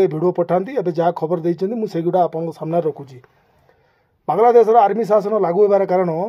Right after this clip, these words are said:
ବାଂଲାଦେଶ କଣ୍ଟ୍ରୋଲରୁ ବାହାର ପ-, ମାନେ, ହେଇଯାଇଥିଲା। ସେଠି ଆଉ ସମ୍ଭାଳି ହେଉନଥିଲା ଯେ ମୁସଲମାନମାନେ ଅତିରିକ୍ତ ସୀମା ଟପି ଯାଇଥିଲେ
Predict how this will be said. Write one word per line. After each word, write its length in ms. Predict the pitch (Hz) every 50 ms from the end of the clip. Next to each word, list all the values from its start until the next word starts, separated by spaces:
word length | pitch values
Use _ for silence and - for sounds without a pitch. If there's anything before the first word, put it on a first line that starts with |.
| 247 _ _ _ _ _ _ _ _ _ _ _ _ _ _ -
ବାଂଲାଦେଶ 500 | 156 139 143 165 185 208 214 208 214 202 -
କଣ୍ଟ୍ରୋଲରୁ 460 | - 190 185 180 185 208 214 214 214 208
ବାହାର 260 | 160 175 156 175 196 185
ପ-, 320 | 147 170 170 170 170 170
ମାନେ, 160 | 170 180 180 170
ହେଇଯାଇଥିଲା। 500 | 156 156 170 165 165 165 160 139 127 123 - - _ _ _ _ _ _ _ _ _ _
ସେଠି 160 | - 156 196 202
ଆଉ 140 | 202 208 214 214
ସମ୍ଭାଳି 340 | 185 - 165 165 180 196 202
ହେଉନଥିଲା 400 | 196 185 185 185 180 - 180 190
ଯେ 100 | 190 202
ମୁସଲମାନମାନେ 880 | 196 180 156 170 175 180 185 185 185 190 190 185 185 180 180 190 202 214 254 294 311 _ _ _ _ _ _ _ _ _ _ _ -
ଅତିରିକ୍ତ 500 | - 175 170 - 262 254 190 175 _ - 254 254 247 247 247 247 233
ସୀମା 240 | 214 - 208 196 202
ଟପି 240 | 190 180 185 156 185 180
ଯାଇଥିଲେ 360 | 175 165 - 160 139 131